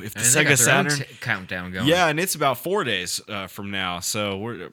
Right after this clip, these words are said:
Speaker 1: apparently, uh, everyone's trying to get j-
Speaker 2: Hmm.
Speaker 1: in ahead of Elden Ring to get a little more, uh, pizzazz on their plate. You know, hey, we're,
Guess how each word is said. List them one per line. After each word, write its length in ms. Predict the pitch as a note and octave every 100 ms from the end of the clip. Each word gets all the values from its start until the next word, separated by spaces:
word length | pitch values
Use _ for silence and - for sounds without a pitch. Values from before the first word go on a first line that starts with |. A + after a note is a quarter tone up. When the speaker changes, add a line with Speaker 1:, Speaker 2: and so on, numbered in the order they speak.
| _ -
Speaker 1:
apparently, 640 | A2 D3 D#3+ D3 D3 C#3+
uh, 240 | B2+ A2+ G#2 G2 -
everyone's 400 | B2 C#3+ D3 C3+
trying 240 | - D3
to 80 | C3
get 360 | A2 C#3 C3+ A2
j- 240 | A2 A#3+
Speaker 2:
Hmm. 40 | C#3 -
Speaker 1:
in 160 | D3 C#3+
ahead 480 | C#3 C#3+ C#3+ B2+ G#2+
of 200 | B2 A#2+
Elden 320 | C3 B2 A#2
Ring 340 | A#2 G#2+ F2 E2+ -
to 160 | A2 F#2
get 180 | A2
a 60 | G#2
little 260 | G2+ A#2 A2+
more, 380 | A2 A2 G2+
uh, 240 | F#2 F2 E2+ _ _ _ -
pizzazz 600 | B2+ A2+ B2 A#2 A2 A2
on 100 | G#2
their 100 | G#2
plate. 400 | - A2+ G2+ F2+ G2+
You 80 |
know, 180 | G2+ G2+
hey, 220 | A#2+ F3
we're, 160 | E3+